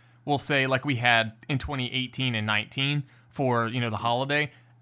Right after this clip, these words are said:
it's, to me, it feels better having it come out, like, at the beginning of the month because more people, I feel like more people have time to play and or enjoy it.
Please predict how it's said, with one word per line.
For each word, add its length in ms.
it's, 520
to 120
me, 280
it 120
feels 360
better 480
having 360
it 140
come 200
out, 200
like, 140
at 100
the 60
beginning 420
of 60
the 60
month 340
because 460
more 300
people, 280
I 40
feel 140
like 120
more 200
people 300
have 200
time 440
to 340
play 680
and 240
or 220
enjoy 440
it. 300